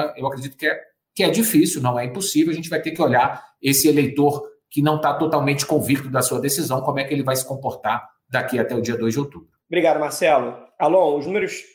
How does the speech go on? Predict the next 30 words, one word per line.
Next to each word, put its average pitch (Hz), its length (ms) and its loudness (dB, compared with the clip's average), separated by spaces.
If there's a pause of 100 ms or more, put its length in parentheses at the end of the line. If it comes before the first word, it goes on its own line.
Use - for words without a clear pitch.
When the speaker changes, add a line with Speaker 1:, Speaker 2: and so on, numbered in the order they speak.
Speaker 2:
da 131 80 -2
pesquisa 131 400 -4
B 131 120 0
T 135 160 -2
G 120 100 -2
F 123 160 -2
S 117 160 -8
B 120 100 -4
trazidos 131 380 -2
pelo 139 160 -4
Marcelo 135 340 -4
reforçam 170 760 0
essa - 220 -2
polarização 165 680 2
entre 151 160 -4
Lula 160 240 2
e - 20 4
Bolsonaro 147 500 0
com 165 120 -4
vantagem 123 560 0
pro 135 140 -2
ex-presidente, 135 640 0 (500)
num 214 100 6
cenário, 175 580 2 (320)
como 151 160 0
ele 151 160 6
reforçou 156 380 0
aí, 165 160 4
de 170 280 -6
estabilidade, 185 880 2